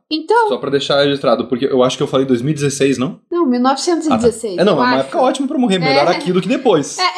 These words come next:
Speaker 1: é, se tu, se tu tava com a realeza e a gente sabe que o Rasputin tava,
Speaker 2: É.
Speaker 1: é, foi, foi um timing bom.
Speaker 2: Foi um timing bom pra falecer. O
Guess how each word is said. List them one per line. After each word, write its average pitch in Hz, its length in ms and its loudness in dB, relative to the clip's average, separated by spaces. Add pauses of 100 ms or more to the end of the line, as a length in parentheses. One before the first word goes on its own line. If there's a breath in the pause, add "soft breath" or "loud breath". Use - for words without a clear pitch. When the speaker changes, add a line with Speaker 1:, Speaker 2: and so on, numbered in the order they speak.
(160)
Speaker 1:
é, 403 40 0
se 381 160 -2
tu, 392 100 -2 (100)
se 480 260 0
tu 466 180 -2
tava 415 320 2
com 381 60 0
a 392 120 0
realeza 247 720 0
e 247 80 0
a 240 120 2
gente 269 360 -4
sabe 302 760 0
que 254 120 -2
o 233 40 2
Rasputin 220 600 -4
tava, 240 640 -2 (160)
Speaker 2:
É. 131 100 2
Speaker 1:
é, 233 400 0
foi, 311 320 0
foi 427 340 0
um 427 160 -6
timing 349 520 0
bom. - 180 -4 (100)
Speaker 2:
Foi 131 120 2
um 139 100 -2
timing 143 340 0
bom 123 180 2
pra 123 120 -4
falecer. 123 500 -2
O 82 40 -18